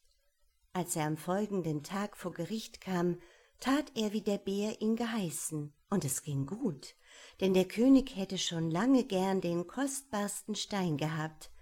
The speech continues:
und ließ ihn darum gerne los. Vorm Schloss aber erwartete der Bär ihn. Der Prinz setzte sich auf seinen Rücken, und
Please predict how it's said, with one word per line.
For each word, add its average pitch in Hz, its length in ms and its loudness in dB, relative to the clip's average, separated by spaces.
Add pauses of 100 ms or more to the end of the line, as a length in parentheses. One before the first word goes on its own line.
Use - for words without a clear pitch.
(300)
und 156 180 -4
ließ 156 260 -2
ihn 147 140 -4
darum 156 320 0
gerne 170 360 0
los. 190 540 -2 (1400)
Vorm 165 440 2
Schloss 285 540 -2
aber 160 260 -2
erwartete 185 720 -4
der 185 160 -2
Bär 165 440 -2
ihn. 156 440 -2 (360)
Der 202 80 0
Prinz 294 560 2
setzte 240 480 -2
sich 220 320 -4
auf 214 100 -4
seinen 208 420 0
Rücken, 143 720 -2
und 143 520 2